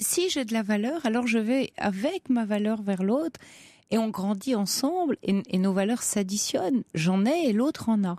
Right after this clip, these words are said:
Hein, euh, et ça, ce sont, euh, ce qu'on appelle, vous voyez, en, en psy, des positions de vie.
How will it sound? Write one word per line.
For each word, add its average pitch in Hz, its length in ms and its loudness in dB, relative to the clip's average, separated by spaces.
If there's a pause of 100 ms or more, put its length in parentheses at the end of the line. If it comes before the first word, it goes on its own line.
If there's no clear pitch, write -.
(540)
Hein, 254 320 2 (180)
euh, 170 320 2 (300)
et 196 80 -2
ça, 302 180 -2
ce - 160 -2
sont, 285 420 2
euh, 196 140 2
ce - 100 -6
qu'on 196 180 0
appelle, 240 420 0
vous 190 60 -6
voyez, 202 340 0
en, 190 340 0
en 185 180 0
psy, 254 280 -2
des 196 100 -2
positions 220 560 -2
de 202 80 0
vie. 214 260 -2